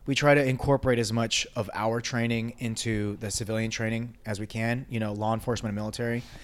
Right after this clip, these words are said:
you know, 'cause we have a lot of these, in the military and law enforcement, we have a lot of, uh,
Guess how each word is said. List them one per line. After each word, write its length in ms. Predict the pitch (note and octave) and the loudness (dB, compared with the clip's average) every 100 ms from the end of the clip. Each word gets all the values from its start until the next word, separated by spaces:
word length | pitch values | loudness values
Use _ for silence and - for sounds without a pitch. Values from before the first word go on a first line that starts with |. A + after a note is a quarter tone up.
| - - | -14 -6
you 60 | A#2 | 2
know, 100 | A#2 | 2
'cause 180 | C3+ B2 | 2 0
we 80 | C3+ | 2
have 180 | D#3 | 4
a 40 | D3+ | 6
lot 200 | C3 B2 | 8 8
of 80 | A#2 | 6
these, 300 | A2 - - - - - - | 2 0 -4 -10 -16 -16 -2
in 120 | C3 | 2
the 80 | B2 | 4
military 420 | A#2+ C#3 - C#3+ | 6 6 6 4
and 80 | A#2+ | 6
law 100 | A2+ | 6
enforcement, 380 | A2+ B2 G#2 A#2+ | 4 2 -2 -2
we 40 | A2+ | -2
have 120 | B2 | 0
a 40 | |
lot 180 | A#2 A2 | 2 2
of, 80 | G#2 | 0
uh, 260 | G2+ F#2 | -2 -2